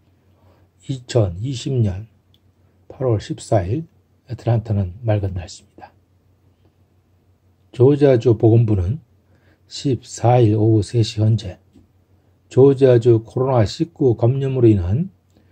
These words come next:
누적 사망자가 사천오백칠십삼 명, 확진자가 이십삼만 천팔백구십오 명이라고 발표했습니다. 이는 십삼 일 오후 세 시 발표보다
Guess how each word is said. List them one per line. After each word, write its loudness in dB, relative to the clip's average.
누적 0
사망자가 -2
사천오백칠십삼 -4
명, -6
확진자가 -2
이십삼만 -4
천팔백구십오 -6
명이라고 -2
발표했습니다. -4
이는 0
십삼 -4
일 -2
오후 0
세 -2
시 -4
발표보다 -4